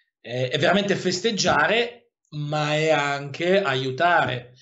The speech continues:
Quindi se c'è un momento triste dobbiamo essere tutti uniti per superare il momento e aiutarci l'un l'altro all'interno dei borghi, rioni, comuni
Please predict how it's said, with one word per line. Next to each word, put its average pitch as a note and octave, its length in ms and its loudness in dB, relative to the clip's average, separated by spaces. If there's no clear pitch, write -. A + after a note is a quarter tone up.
Quindi D#3 340 -8
se D3+ 140 -4
c'è E3+ 160 0
un E3+ 80 -4
momento E3+ 420 0
triste D#3+ 500 -2
dobbiamo D#3 1000 0
essere C#3 920 0
tutti F3 300 -4
uniti F3+ 400 2
per D#3+ 180 2
superare C#3+ 440 -2
il C#3 60 -2
momento D#3+ 600 2
e C3 400 -2
aiutarci G3+ 460 2
l'un D3 160 -6
l'altro B2 560 -6
all'interno D#3 540 -2
dei D3+ 160 -2
borghi, D3+ 380 0
rioni, C#3 340 -4
comuni C3 380 -6